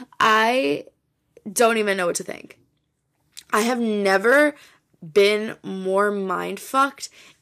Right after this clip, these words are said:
in my entire fucking life. Like, I really, really don't even know how to close off this episode. Like,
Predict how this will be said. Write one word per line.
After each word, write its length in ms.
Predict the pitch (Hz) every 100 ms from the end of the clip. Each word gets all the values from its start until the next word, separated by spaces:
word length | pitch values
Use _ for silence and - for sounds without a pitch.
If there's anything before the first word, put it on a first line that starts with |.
| -
in 280 | 220 220 214
my 360 | 214 214 320 -
entire 1300 | 214 202 190 - - - 208 202 202 240 269 285 285 - _
fucking 880 | _ - - 214 - 214 202 196 196 _ _ _ _ _ _ _ _ -
life. 600 | - 85 - - - _ _ _ _ -
Like, 240 | 233 226 214
I 140 | 214
really, 1200 | 208 196 190 196 196 214 214 214 226 247 247 240 _ _ _
really 840 | 156 165 185 202 190 190 190 185 _ _ _ _ _ _ -
don't 200 | 196 190
even 200 | 190 180
know 100 | 180
how 80 | 180
to 100 | 180
close 260 | 175 170
off 140 | 170 165
this 140 | 185
episode. 320 | 175 165 196
Like, 200 | 185 -